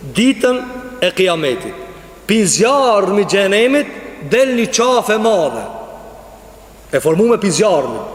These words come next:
del një qafë e madhe. Thot alayhi salatu wassalam, kjo qafë e madhe e dal prej zjarrit, i ka dy sy, të cilat shohin. Allahu xhelaja ja ban.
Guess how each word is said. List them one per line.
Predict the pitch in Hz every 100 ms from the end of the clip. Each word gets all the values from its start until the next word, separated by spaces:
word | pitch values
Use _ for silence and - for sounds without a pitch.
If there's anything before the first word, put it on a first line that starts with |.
| - -
del | 147 214
një | 220
qafë | 214 226 208
e | 190
madhe. | 190 151 117 104 - - - - - - - -
Thot | -
alayhi | 196 202 190
salatu | 180 180 165 147
wassalam, | - 135 104 - - - - - - - - -
kjo | 190 262
qafë | 277 294 269 254
e |
madhe | 247 226 196 190 220 - - - - -
e | 175 180
dal | 151 269 240
prej | 240 247
zjarrit, | 175 226 208 226 - - -
i | 190
ka | - 254 175
dy | 233
sy, | - 247 147 - - - - - -
të | 175
cilat | 190 208
shohin. | 196 233 202 151 117 - - - - - - -
Allahu | 131 160 165
xhelaja | 156 160 180 175 - - - -
ja | 147
ban. | 147 147